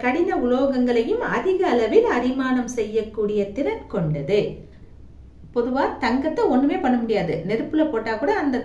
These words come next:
தங்கம் அப்படியே தான் இருக்கும். ஆனா இந்த ராஜ திராவகத்துல போடும்போது வீணா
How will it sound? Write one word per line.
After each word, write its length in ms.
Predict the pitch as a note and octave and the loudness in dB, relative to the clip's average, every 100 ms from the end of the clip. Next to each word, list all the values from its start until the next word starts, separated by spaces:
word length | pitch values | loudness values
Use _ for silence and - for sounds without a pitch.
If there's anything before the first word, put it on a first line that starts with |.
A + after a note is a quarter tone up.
| A3+ | -4
தங்கம் 340 | A3+ D#4 G4+ | -4 -4 -4
அப்படியே 300 | B3+ - G#3+ G#3 | -6 -4 -2 0
தான் 140 | A#3 F#3+ | 0 0
இருக்கும். 360 | G3+ G3+ C#3+ D3 - - - - F3+ | -2 -2 -6 -8 -14 -20 -20 -6 -4
ஆனா 200 | F#3 E3 G3+ D#4+ | -2 -2 -2 -2
இந்த 140 | C#4 G3+ F3+ | -2 0 0
ராஜ 200 | F#3+ - A4 | 0 4 4
திராவகத்துல 560 | F#4 D4 C4+ B3 - A3+ G#3+ | 4 2 2 -2 -4 -8 -6
போடும்போது 520 | F#3+ F#3+ F3+ F3 F#3+ B4+ C5+ - - - - | -6 -4 -4 -2 0 0 0 -10 -16 -18 -6
வீணா 200 | G#3 | -2